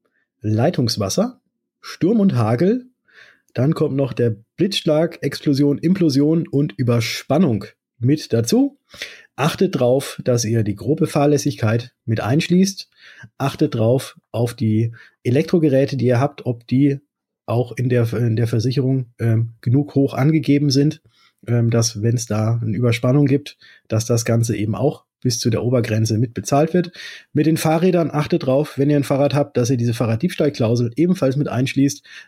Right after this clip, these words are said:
Bei Wasserbetten und Aquarien eben auch nochmal explizit drauf achten.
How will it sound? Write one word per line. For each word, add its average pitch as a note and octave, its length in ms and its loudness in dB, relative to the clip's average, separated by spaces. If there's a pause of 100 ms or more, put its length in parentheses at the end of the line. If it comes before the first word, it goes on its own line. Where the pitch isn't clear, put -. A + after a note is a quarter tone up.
Bei A#2+ 160 0
Wasserbetten C3+ 480 0
und A2+ 120 0
Aquarien B2 720 0 (460)
eben C3+ 200 2
auch C#3 200 -2
nochmal C#3+ 500 0 (140)
explizit D3 580 -4
drauf B2+ 200 0
achten. D3 400 -4